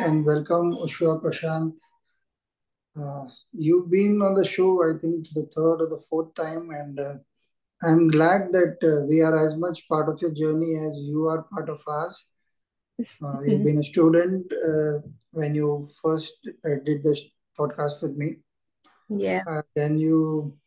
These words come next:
Speaker 1: uh, I think somewhere around your higher studies, we had one chat.
Speaker 2: Mm-hmm.
Speaker 1: Um, maybe even one more, if I remember. But this one is,
Speaker 2: <laughs>
Speaker 1: now that you're working, uh,
Speaker 2: Yeah.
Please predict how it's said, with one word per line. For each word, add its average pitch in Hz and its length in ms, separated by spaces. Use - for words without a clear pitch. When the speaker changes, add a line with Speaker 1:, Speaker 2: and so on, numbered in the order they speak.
Speaker 1:
uh, 165 280
I 165 240
think 185 240
somewhere 185 420
around 175 300
your 165 180
higher 151 300
studies, 156 760
we 147 120
had 143 260
one 143 300
chat. 143 320
Speaker 2:
Mm-hmm. 190 420
Speaker 1:
Um, 269 260
maybe 160 240
even 180 260
one 165 260
more, 156 460
if 143 140
I 147 100
remember. 143 600
But 165 300
this 151 220
one 170 220
is, 160 340
Speaker 2:
<laughs> 180 240
Speaker 1:
now 156 260
that 160 200
you're 156 200
working, 196 560
uh, 147 340
Speaker 2:
Yeah. 214 140